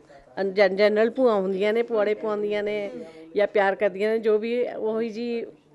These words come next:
ਭੂਆ ਮੈਂ ਨਹੀਂ ਹੈ। ਪੁਆੜੇ ਤਾਂ ਪਤਾ ਨਹੀਂ ਪਾਏ ਨੇ ਕਿ ਨਹੀਂ, ਇਹਨਾਂ ਤੋਂ ਪੁੱਛੋ ਜਾਂ ਫਿਰ ਫਿਲਮ ਦੇਖੋ ਜਾ ਕੇ। ਤੇ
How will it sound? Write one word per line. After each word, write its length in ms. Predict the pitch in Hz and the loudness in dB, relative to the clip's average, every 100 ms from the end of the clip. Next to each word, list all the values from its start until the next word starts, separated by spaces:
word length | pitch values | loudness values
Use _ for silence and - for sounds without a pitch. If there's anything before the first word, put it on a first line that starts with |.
| - - | -16 -4
ਭੂਆ 240 | 220 190 | 0 0
ਮੈਂ 220 | 190 196 | 2 0
ਨਹੀਂ 240 | 220 220 220 | 0 0 -2
ਹੈ। 60 | |
ਪੁਆੜੇ 380 | 233 214 208 208 - _ _ _ _ _ _ _ - 254 240 247 | -2 -2 -2 -2 -8 _ _ _ _ _ _ _ -12 -10 -6 -4
ਤਾਂ 100 | 240 | -2
ਪਤਾ 280 | 240 240 | 0 2
ਨਹੀਂ 160 | 240 277 | 2 2
ਪਾਏ 380 | 247 214 233 262 | 2 4 8 8
ਨੇ 140 | 277 | 6
ਕਿ 140 | 277 277 | 4 4
ਨਹੀਂ, 160 | 262 | 4
ਇਹਨਾਂ 260 | 294 294 320 | 6 6 4
ਤੋਂ 140 | 320 | 2
ਪੁੱਛੋ 540 | 254 262 214 277 277 285 277 277 - - - - | 0 -2 2 6 8 6 -4 -14 -18 -20 -10 2
ਜਾਂ 160 | 226 | 2
ਫਿਰ 180 | 226 233 | 6 4
ਫਿਲਮ 320 | 220 233 233 | 6 4 6
ਦੇਖੋ 280 | 262 254 285 | 6 6 4
ਜਾ 220 | 277 262 | 2 2
ਕੇ। 260 | 262 269 285 - - - - - - | 0 -2 -2 -6 -20 -20 -20 -20 -6
ਤੇ 680 | 240 233 226 220 214 214 | -2 0 0 2 2 2